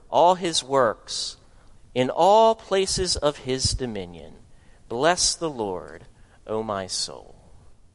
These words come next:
This psalm is written by King David,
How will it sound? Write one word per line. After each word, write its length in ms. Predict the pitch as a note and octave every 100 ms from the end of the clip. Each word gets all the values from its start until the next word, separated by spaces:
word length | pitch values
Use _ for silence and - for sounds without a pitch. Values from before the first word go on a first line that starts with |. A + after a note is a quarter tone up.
| _ _ _ - - - _ _ _
This 160 | - F3
psalm 420 | - F3 F3 G#3
is 160 | F#3 C#3
written 280 | E3 G3+ F3
by 260 | D3 C#3
King 300 | C3 F#3 D#3+
David, 500 | D3 C#3 E3+ G#3+ C4+